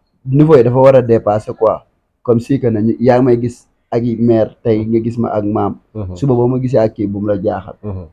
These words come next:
Speaker 1: Yaa ngi dégg?
Speaker 2: Mhm.
Speaker 1: Parce que chaque jour rek dañuy, pour ñun lépp lu ñuy def rek dañ koy jox Sénégalais.
Speaker 2: Mhm.
Speaker 1: Xam nga.
Speaker 2: Mhm.
Speaker 1: Xëy na nag instant nii fi ñu toll nii concept yi daa bokkul rek.
Speaker 2: Mhm.
Speaker 1: Xam nga. Moo tax mënuñoo boole ñaari kii yi quoi, mais maa Fallou jotewuñ dara.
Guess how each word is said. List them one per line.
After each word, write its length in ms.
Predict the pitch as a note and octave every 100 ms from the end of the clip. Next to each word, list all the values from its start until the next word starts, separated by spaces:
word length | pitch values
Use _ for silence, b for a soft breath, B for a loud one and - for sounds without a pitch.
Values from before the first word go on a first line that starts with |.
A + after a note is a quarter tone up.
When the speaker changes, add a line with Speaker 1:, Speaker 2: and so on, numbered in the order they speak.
| _ -
Speaker 1:
Yaa 160 | G2+ A#2+
ngi 20 |
dégg? 180 | G#2 D#2+ -
Speaker 2:
Mhm. 220 | G#2 F2+ G2
Speaker 1:
Parce 120 | A#2
que 80 | A2+
chaque 220 | C#3 C#3+
jour 160 | B2
rek 160 | A2 G2+
dañuy, 220 | G#2+ A#2+
pour 200 | A#2+ B2+
ñun 360 | C3 B2 G#2+ A2+
lépp 160 | D3+ D3+
lu 120 | C#3
ñuy 140 | B2
def 140 | A#2+ G#2
rek 140 | G#2
dañ 140 | G#2 G#2
koy 160 | G#2
jox 160 | G#2 G2+
Sénégalais. 560 | F#2+ F#2+ F2+ F2 - _
Speaker 2:
Mhm. 200 | G#2+ F#2+ E2 _ _
Speaker 1:
Xam 180 | - G#2
nga. 180 | G2+ - _ G#2
Speaker 2:
Mhm. 180 | F#2+ D#2+
Speaker 1:
Xëy 140 | - B2
na 120 | B2
nag 180 | A2 G2+
instant 340 | A#2+ B2+ B2 A2+
nii 180 | G#2+ G2+
fi 600 | _ _ _ _ - C3
ñu 60 | -
toll 240 | C3+ A2+
nii 160 | G#2+ G2+
concept 380 | C3+ C3 B2 A#2
yi 100 | G2+
daa 160 | G#2
bokkul 380 | G#2+ A2+ G2 G2
rek. 200 | F#2 -
Speaker 2:
Mhm. 220 | A2+ F#2 F2+ _ -
Speaker 1:
Xam 120 | A2+
nga. 120 | F#2+ - _ _ _ _ G2+
Moo 120 | A2
tax 160 | G#2 G#2+
mënuñoo 340 | A2 G#2+ G2+
boole 300 | G#2+ G2 G2+
ñaari 320 | G2+ G2+ F#2+ - _ _ _
kii 80 | G#2+ G#2
yi 60 |
quoi, 200 | G2+ F#2+
mais 160 | F#2+ G#2+
maa 140 | A2 A2
Fallou 240 | A#2 A2
jotewuñ 320 | A2 A2+ A2+ A2
dara. 200 | A#2